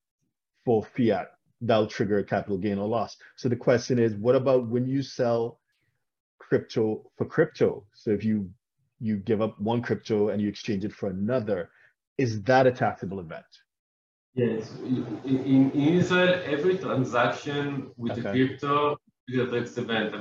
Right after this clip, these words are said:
Speaker 2: mean, if you buy Bitcoin, change it to Ethereum, change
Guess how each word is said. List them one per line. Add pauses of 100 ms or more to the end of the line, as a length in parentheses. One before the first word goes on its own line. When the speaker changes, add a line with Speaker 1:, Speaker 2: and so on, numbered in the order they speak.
Speaker 2:
mean, (580)
if (100)
you (220)
buy (400)
Bitcoin, (260)
change
it (100)
to (120)
Ethereum, (220)
change